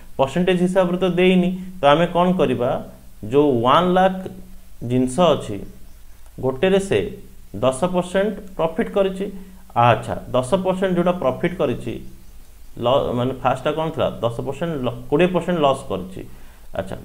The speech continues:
ଯଦି କୋଡ଼ିଏ percent loss କରିଛି, ତେବେ ଏଠି ଆମେ ବୁଝିଗଲେ କି କିଣା ଦାମ ତାର କେତେ ହେଇଥିବ, ଏଇଟା cost price,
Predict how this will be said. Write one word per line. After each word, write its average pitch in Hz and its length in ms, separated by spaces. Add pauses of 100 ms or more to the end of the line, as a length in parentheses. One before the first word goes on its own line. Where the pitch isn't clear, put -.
ଯଦି 127 220 (120)
କୋଡ଼ିଏ 180 260
percent 185 360
loss 160 240
କରିଛି, 117 320 (680)
ତେବେ 135 300 (380)
ଏଠି 131 200
ଆମେ 180 180 (100)
ବୁଝିଗଲେ 131 480 (560)
କି 185 120 (640)
କିଣା 160 300
ଦାମ 185 200
ତାର 190 140 (120)
କେତେ 190 260
ହେଇଥିବ, 202 280 (100)
ଏଇଟା 165 140 (100)
cost 180 300
price, 101 280